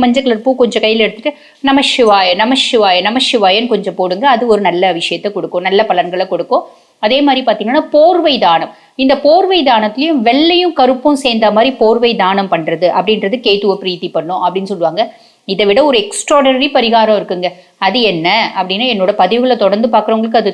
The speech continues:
தெரியும். வீட்டுல நாய் வளங்க, இல்லைன்னா தெரு நாய்களுக்கு உணவளியுங்கள். இதை விட ஒரு உன்னதமான பரிகாரம் அப்படின்றது எதுவுமே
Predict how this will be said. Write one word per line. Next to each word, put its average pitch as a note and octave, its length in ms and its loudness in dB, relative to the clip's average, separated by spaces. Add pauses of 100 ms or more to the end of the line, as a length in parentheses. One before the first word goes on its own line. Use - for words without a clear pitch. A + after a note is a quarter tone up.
தெரியும். G3 320 -2 (120)
வீட்டுல A3 220 -2 (120)
நாய் G3+ 280 0
வளங்க, D#3 280 -4 (500)
இல்லைன்னா B3+ 240 2 (100)
தெரு E4+ 240 4
நாய்களுக்கு A3+ 560 0 (140)
உணவளியுங்கள். F3+ 760 0 (260)
இதை A3 220 2
விட A#3 160 2 (120)
ஒரு C#4 180 2
உன்னதமான A3+ 580 2 (140)
பரிகாரம் F#3+ 500 2 (120)
அப்படின்றது G#3 420 0 (100)
எதுவுமே D4 300 2